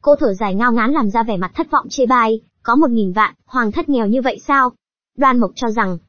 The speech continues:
cô là kẻ tham lam hút cạn máu người bằng tiền nên chỉ tay cảnh cáo,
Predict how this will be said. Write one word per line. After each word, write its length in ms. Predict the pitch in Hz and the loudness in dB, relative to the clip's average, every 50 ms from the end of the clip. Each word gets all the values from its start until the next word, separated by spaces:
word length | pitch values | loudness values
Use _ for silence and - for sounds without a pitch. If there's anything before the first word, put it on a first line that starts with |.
| _ _ - | _ _ 0
cô 180 | - 277 302 | 2 4 4
là 200 | 277 262 262 202 - | 4 4 2 0 -2
kẻ 140 | 233 202 180 - | -4 -6 -6 -6
tham 180 | 247 262 262 | -4 -2 0
lam 200 | 269 277 247 247 | 0 2 2 2
hút 140 | 269 381 403 - - | 0 0 -2 -2 -4
cạn 180 | 285 - 214 | -4 -4 -2
máu 200 | 220 196 196 240 | -2 -2 -2 -2
người 200 | 294 311 302 233 | 0 2 2 2
bằng 180 | 208 208 196 196 | 2 0 -2 -2
tiền 260 | 233 226 208 190 180 | 0 0 0 2 2
nên 160 | 220 247 240 226 | 2 0 0 0
chỉ 160 | - 233 185 | -2 -4 -4
tay 120 | - 226 220 | -4 -4 -4
cảnh 220 | - 233 180 160 | -4 -6 -6 -6
cáo, 380 | - 208 190 185 190 226 320 370 | -4 -2 -2 0 0 0 0 -2